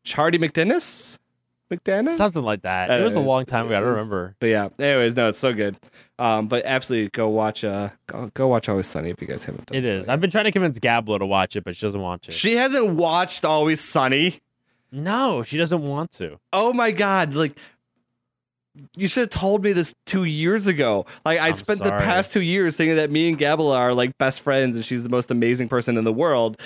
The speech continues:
Speaker 1: and you just
Speaker 2: Whoa.
Speaker 1: destroyed this. <laughs> I feel like there's very few things that me and Gabla have not agreed on or, like, not, like, not been on the same page on, and now Always Sunny is, like, that thing, and it might just be a deal breaker.
Speaker 2: You know, I mean, y-,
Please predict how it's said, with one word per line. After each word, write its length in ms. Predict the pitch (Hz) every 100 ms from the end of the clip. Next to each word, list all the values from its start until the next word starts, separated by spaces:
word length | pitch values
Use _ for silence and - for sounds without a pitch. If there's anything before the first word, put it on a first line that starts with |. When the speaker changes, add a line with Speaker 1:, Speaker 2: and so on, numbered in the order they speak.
| - -
Speaker 1:
and 120 | 139
you 100 | 139
just 160 | 185 214
Speaker 2:
Whoa. 380 | 214 202 139 185
Speaker 1:
destroyed 920 | 180 180 165 147 139 160 180 190 127
this. 460 | 120 104 - - -
<laughs> 1300 | - _ _ _ _ _ _ - - - - - _ -
I 120 | 175
feel 180 | 254 277
like 120 | 254
there's 180 | 220 165
very 300 | 185 202 226
few 180 | 214 208
things 240 | 202 160
that 120 | 156
me 140 | 151 160
and 100 | 147
Gabla 260 | 147 143
have 180 | 139 117
not 220 | 123 127
agreed 360 | 135 131 135 123
on 340 | 107 98 92 - - - -
or, 120 | 127
like, 320 | 123 117 120
not, 420 | 127 120 123 -
like, 240 | 135 123 107 _ _
not 300 | 135 131 127
been 80 | 139
on 100 | 127
the 60 | 120
same 220 | - 123
page 260 | 135 127 135
on, 180 | 143 143
and 200 | 127 120
now 280 | 120 123 123
Always 380 | 120 117 117 -
Sunny 320 | 127 120 107
is, 180 | 104 104
like, 200 | 107 117
that 180 | 104 -
thing, 300 | 120 110 101
and 100 | 98
it 60 |
might 160 | 104 107
just 160 | 113
be 120 | - 101
a 40 |
deal 200 | 98 104
breaker. 380 | 92 90 87 92 _ _ _ _ _ _ _ _ _ _ _ - _ _
Speaker 2:
You 140 | 165
know, 260 | 220 247 240
I 100 | 220
mean, 200 | 220 208
y-, 200 | 170